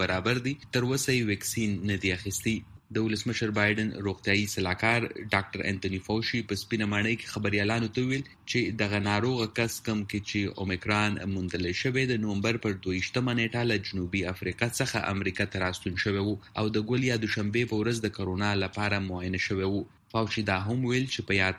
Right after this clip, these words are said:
کس کې د کرونا خفیفي نښې وې، په خپله یې ځان قرنطین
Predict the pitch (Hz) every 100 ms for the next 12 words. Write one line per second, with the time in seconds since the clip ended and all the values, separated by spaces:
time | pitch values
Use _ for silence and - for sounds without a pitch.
0 | - 123 - 120 104 95 92 92 107 117
1 | 123 - - 104 - 95 117 113 110 104
2 | 120 - 92 95 - - 104 98 - 127
3 | 123 117 113 - 104 110 107 101 - 95
4 | 95 101 95